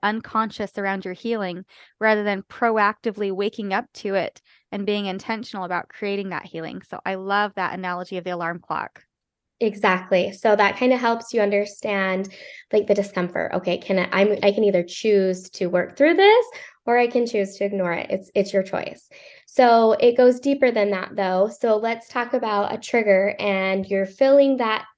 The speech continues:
Speaker 2: discomfort. The best way I explain it is when I would scroll through Instagram or Facebook, I would see pictures of ladies that I'm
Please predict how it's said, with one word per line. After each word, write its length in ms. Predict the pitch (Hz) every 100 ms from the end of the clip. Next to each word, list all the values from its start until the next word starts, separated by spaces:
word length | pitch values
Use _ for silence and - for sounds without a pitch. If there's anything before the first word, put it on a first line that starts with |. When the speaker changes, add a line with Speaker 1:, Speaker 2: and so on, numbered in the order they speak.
| _
Speaker 2:
discomfort. 760 | 226 226 196 185 185 78 - - - _ _
The 60 |
best 220 | 247 262 339
way 160 | 277 -
I 200 | 214 226
explain 520 | 233 - - 214 202
it 240 | 185 202 -
is 480 | 208 190 180 190 196 - _ _ _ _ _ _
when 220 | 240 240
I 160 | 202 202
would 180 | 214 208
scroll 640 | - _ 226 208 202 226
through 580 | 233 220 190 185 185 190
Instagram 640 | 269 403 - 220 190 185
or 160 | 196 202
Facebook, 440 | 277 311 302 220
I 120 | 202
would 160 | 214 220
see 180 | - 226
pictures 480 | - 202 208 202
of 240 | 202 208 202
ladies 480 | 190 180 185 185 -
that 100 | 185
I'm 240 | 185 185